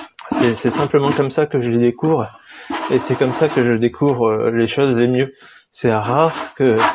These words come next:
voilà, ex-, ouais, c'est, euh, non, je regarde jamais qu'est-ce qu'il y a en top, qu'est-ce qui est le plus écouté, le plus vu.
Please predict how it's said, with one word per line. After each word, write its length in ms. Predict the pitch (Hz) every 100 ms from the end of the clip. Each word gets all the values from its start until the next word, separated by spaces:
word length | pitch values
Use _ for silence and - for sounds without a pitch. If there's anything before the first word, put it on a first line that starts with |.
| - - - - - - - - - - _ -
voilà, 240 | 110 110
ex-, 160 | 113 - - -
ouais, 140 | 127 120
c'est, 160 | - 117 110 117
euh, 220 | 113 110 110 - _ _ 131
non, 180 | 131
je 100 | 127 113
regarde 260 | 127 127 127
jamais 380 | 127 123 160 175 - - - - -
qu'est-ce 220 | - 131 -
qu'il 100 | 139
y 40 |
a 80 | 131
en 120 | 117
top, 300 | - 151 156
qu'est-ce 200 | 139 -
qui 80 | 139
est 40 |
le 60 | 127
plus 220 | - 131
écouté, 340 | 127 147 135
le 40 | 143
plus 200 | - 131
vu. 320 | 120 123 160